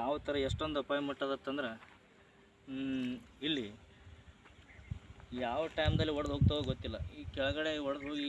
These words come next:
ಇಲ್ಲಿ ಇರ್ತಕ್ಕಂಥ ಜಿ-, ಎಷ್ಟೋ ಜನ, ಜನಗಳಿಗೆ ಯಾವಾಗ ಅಪಾಯ ಇದನ್ನೋ ಗೊತ್ತಿಲ್ಲ.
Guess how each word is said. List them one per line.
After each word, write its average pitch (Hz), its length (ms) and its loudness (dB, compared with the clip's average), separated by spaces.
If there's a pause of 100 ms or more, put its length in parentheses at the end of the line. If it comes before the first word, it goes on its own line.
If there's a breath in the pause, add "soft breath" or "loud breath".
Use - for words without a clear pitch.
ಇಲ್ಲಿ 151 200 -4
ಇರ್ತಕ್ಕಂಥ 139 440 -8 (200)
ಜಿ-, 123 220 -2
ಎಷ್ಟೋ 139 180 -10 (120)
ಜನ, 139 120 -2 (120)
ಜನಗಳಿಗೆ 131 420 -2 (120)
ಯಾವಾಗ 139 200 0 (100)
ಅಪಾಯ 131 260 0
ಇದನ್ನೋ 131 260 -4
ಗೊತ್ತಿಲ್ಲ. 110 280 -10